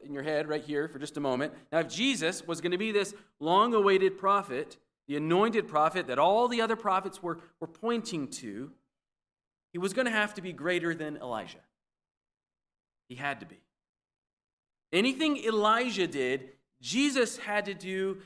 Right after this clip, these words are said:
in spades. He had to do it better. He had to do it more exceptionally. He had to do it more completely. If Elijah ascended, and as a result, a double portion of the Spirit was sent to Elisha,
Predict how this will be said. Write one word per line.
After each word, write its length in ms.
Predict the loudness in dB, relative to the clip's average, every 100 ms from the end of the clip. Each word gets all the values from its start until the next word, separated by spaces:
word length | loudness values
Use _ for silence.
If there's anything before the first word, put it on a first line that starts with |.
| _
in 120 | -4 -4
spades. 580 | 0 2 6 4 2
He 100 | -2
had 140 | 0 0
to 60 |
do 160 | 0 0
it 380 | 0 -2 -12 2
better. 300 | 4 6 4
He 220 | 2 0
had 120 | 0
to 80 | 0
do 160 | 0 0
it 80 |
more 500 | 0 0 4 4 2
exceptionally. 840 | -6 -2 0 0 -2 -6 -2 -2 -4 -10 -2
He 60 |
had 120 | 0 0
to 60 |
do 120 | 0
it 80 | -2
more 240 | 0 0 0
completely. 880 | -4 -8 -8 -8 -8 -6 -4 -6 -10 _ _ _ _ _ _ _
If 100 | -4
Elijah 640 | 0 4 4 4 0 0 0
ascended, 880 | -4 -6 -4 -2 -4 -4 -6 -8 -12 _ _ _ _ _ _ _ _ _ _ _ _ _ _ _ _ -8
and 100 | -2
as 200 | -2 -2
a 40 |
result, 480 | -6 -6 -4 -6 -8
a 20 |
double 360 | -6 -4 -4 -6
portion 440 | -10 -14 -12 -14
of 80 | -14
the 60 | -16
Spirit 400 | -14 -10 -10 -12
was 160 | -16
sent 580 | -14 -12 -14 -14 -20 -20 _ _ _ _ _ _
to 80 | -16
Elisha, 720 | -12 -8 -8 -8 -12 -14 -18